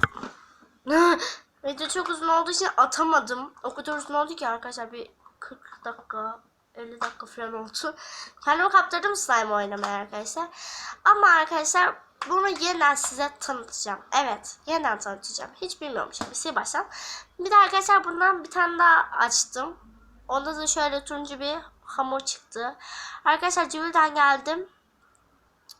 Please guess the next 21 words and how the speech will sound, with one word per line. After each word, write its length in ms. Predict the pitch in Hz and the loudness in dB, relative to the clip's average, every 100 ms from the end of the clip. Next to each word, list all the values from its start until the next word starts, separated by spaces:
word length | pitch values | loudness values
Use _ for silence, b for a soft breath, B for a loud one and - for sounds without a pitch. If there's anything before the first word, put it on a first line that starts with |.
| _ B B B B | _ B B B B
Civil'den 380 | 262 294 294 294 | -8 0 2 4
geldik 360 | 285 277 302 - | 4 4 2 0
annemle. 600 | 294 240 220 220 240 277 | 0 0 -8 -6 -6 -4
Böyle 400 | 247 240 220 - _ _ | -4 -4 -6 -10 _ _
birinin 540 | 226 262 269 262 262 254 | -8 -2 -2 -2 -8 -2
doğum 240 | 247 262 | 0 0
günü 160 | 247 202 | -4 -2
var. 200 | 202 - | -2 0
Akrabamın, 640 | 226 - 220 214 214 220 | -2 -2 -6 -2 -2 -4
kuzenimin. 680 | 277 269 233 214 226 269 370 B B B B B B _ | -12 -8 -8 -8 -10 -10 -12 B B B B B B _
Böyle 520 | 233 220 214 214 - _ _ _ _ _ _ - 214 | -6 -4 -4 -6 -10 _ _ _ _ _ _ -8 0
dört 260 | 254 254 | 0 0
yaşında. 540 | 220 214 214 240 330 - | -4 -4 -4 0 2 4
Ona 280 | 302 302 294 | 2 2 6
Barbie 340 | 294 269 262 | 6 6 -4
bebek 300 | 269 277 269 | -6 -6 -6
aldık. 500 | 220 208 277 330 - b b b b b b | -8 -6 -8 -10 -14 b b b b b b
Sonra, 640 | - 254 247 247 247 - - | -6 -2 0 2 0 0 -6
e, 360 | 220 220 214 208 - b b b b _ _ - | -6 -2 -4 -4 -10 b b b b _ _ -12
işte 640 | 269 - - 277 320 349 - - - 262 | -8 -6 -2 2 2 2 -4 -14 -10 -2
yani 280 | 233 220 | -2 -2